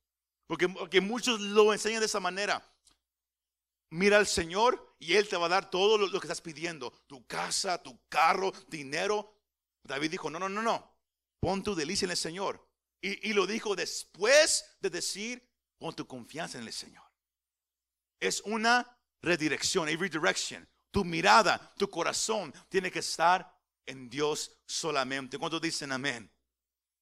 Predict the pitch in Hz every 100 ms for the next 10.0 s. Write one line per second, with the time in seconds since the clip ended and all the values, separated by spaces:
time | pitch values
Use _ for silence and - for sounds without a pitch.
0 | _ - - 185 180 175 202 226 190 208
1 | 185 190 208 - 196 160 135 117 92 _
2 | _ - 196 196 185 160 214 185 202 156
3 | - 220 226 180 160 214 - 170 127 -
4 | _ _ 175 170 170 202 208 - 170 117
5 | - _ - 170 160 160 147 151 185 208
6 | 208 214 208 - _ 147 147 - - 127
7 | 139 160 180 - _ _ _ 156 151 135
8 | 123 127 135 110 85 _ _ _ _ -
9 | 180 185 185 156 131 196 185 214 214